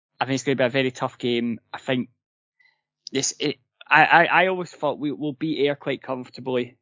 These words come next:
I think that we, we, we have the better of them in terms of, um, the squad. However, they are on a bit of a run under Duffy and their interim management, and we are on a, a quite poor run.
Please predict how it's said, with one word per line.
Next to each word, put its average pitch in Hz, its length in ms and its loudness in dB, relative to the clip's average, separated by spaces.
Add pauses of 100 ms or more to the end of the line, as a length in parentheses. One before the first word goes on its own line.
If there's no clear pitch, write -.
(140)
I - 80 -10
think - 240 -4
that 120 80 -6
we, 120 160 -2
we, 120 340 -4
we 117 180 -4
have 113 200 -2
the 113 80 -4
better 110 420 2
of 117 260 2
them 123 200 2
in 117 160 -2
terms 117 400 -2
of, 117 180 -2 (560)
um, 110 400 2
the 110 80 -4
squad. 127 720 4
However, 127 460 2 (720)
they 143 240 6
are 135 180 10
on 139 120 4
a 135 60 -2
bit 135 120 -2
of 117 100 -8
a 120 60 -8
run 143 380 -2
under 131 240 -6
Duffy 131 340 -4
and 123 100 -2
their 120 100 -2
interim 127 320 -4
management, 127 500 0
and 113 260 -6
we 131 140 2
are 117 240 0
on 117 420 -2
a, - 60 -6
a 110 360 -4
quite 127 300 -4
poor 135 220 -4
run. 139 260 0